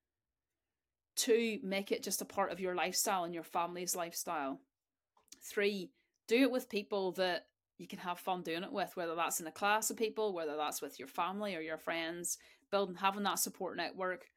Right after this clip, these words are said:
that's gonna make it so much easier. Four, take the time to kinda learn about health, about foods, bust the diet myths, understand nutrition, you know, become more knowledgeable about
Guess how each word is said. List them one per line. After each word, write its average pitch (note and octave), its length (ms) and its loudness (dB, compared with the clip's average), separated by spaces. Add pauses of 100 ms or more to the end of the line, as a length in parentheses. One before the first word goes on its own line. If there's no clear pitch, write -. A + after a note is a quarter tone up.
(500)
that's F#3 300 2
gonna F#3+ 100 -2
make F3 220 -4
it E3 80 -2
so E3 160 0
much D#3+ 240 -6
easier. E3 500 -6 (640)
Four, G3+ 460 4 (400)
take C4 240 -4
the E4 100 -4
time A#3 300 2
to A3+ 80 2
kinda G3 300 -4
learn F3 520 0
about F#3+ 280 2 (320)
health, - 500 -2
about F3 320 -2
foods, - 560 0 (500)
bust - 300 4
the G3+ 80 4
diet E3+ 400 0
myths, - 560 0 (260)
understand G3 760 2
nutrition, D#3+ 680 -8 (600)
you F#3 100 2
know, F3+ 120 4
become A#3 380 0
more A3 140 2
knowledgeable F#3 560 -2
about E3 240 -2